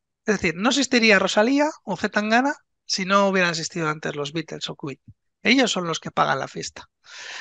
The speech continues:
Entonces, es curiosísimo porque el mensaje es que Rosalía lo peta, que Tangana lo peta y lo petan, son maravillosos como artistas,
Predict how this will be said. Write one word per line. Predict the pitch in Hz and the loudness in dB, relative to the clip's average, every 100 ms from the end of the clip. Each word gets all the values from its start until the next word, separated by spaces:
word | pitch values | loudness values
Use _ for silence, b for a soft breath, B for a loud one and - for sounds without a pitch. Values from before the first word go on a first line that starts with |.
| B | B
Entonces, | - 185 202 214 - | -4 2 4 2 0
es | - - | 0 2
curiosísimo | 339 285 226 302 - 202 170 165 | 4 6 4 2 2 0 -2 -6
porque | 175 170 - 180 165 190 - | -4 -6 -4 -2 -2 -2 -4
el | 175 | -2
mensaje | 190 185 240 233 262 285 | 0 4 4 4 4 6
es | 254 - | 2 -2
que | - | -6
Rosalía | 151 147 151 170 202 | -8 -4 -2 4 6
lo | 190 | 4
peta, | 185 262 - 240 - _ _ _ _ _ | 4 2 4 0 0 _ _ _ _ _
que | - | -16
Tangana | - 139 156 175 170 | -10 -8 -2 2 2
lo | 156 | 2
peta | 202 - - | 4 4 2
y | - 170 | -4 -4
lo | 147 | -4
petan, | - 208 185 214 - | 2 2 4 0 -2
son | - - 147 | -12 -10 -2
maravillosos | 147 135 131 147 180 196 | 0 2 -2 -4 -6 -6
como | - 160 | -10 -6
artistas, | 147 - 233 - - - | -6 -4 -6 -2 -2 -4